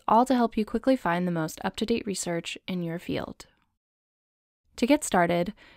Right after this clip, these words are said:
visit semantic scholar dot org and enter a search for a paper, author, topic, or keyword. You can further refine your search results using our many filter options. Select Field of Study to find literature from a particular domain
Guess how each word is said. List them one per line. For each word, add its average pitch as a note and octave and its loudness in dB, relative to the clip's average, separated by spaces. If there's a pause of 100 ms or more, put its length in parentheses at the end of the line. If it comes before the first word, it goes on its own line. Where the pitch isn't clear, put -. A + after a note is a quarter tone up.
(100)
visit A#3+ 4
semantic D4+ 4
scholar B3 4
dot B3 2
org F3+ 0 (140)
and G#3 -2
enter G#3 0
a G#3 2
search F#3 -2
for E3+ -2
a D#3+ -2
paper, F#3+ -2 (140)
author, F3+ -2 (100)
topic, G#3 -2 (100)
or G#3+ 0
keyword. - -4 (720)
You A3 2
can A#3+ 4
further A#3 4
refine C#4+ 0
your G#3+ 0
search F3+ -4
results F3 -4
using F3+ -4
our E3+ -4
many F3 -2
filter F3 -2
options. - -8 (760)
Select - 2
Field B3 2
of D4+ 0
Study A3 2
to A#3 -4
find G3+ 0
literature G3 -2
from F#3+ -6
a F#3+ -6
particular A3 -2
domain A#3 2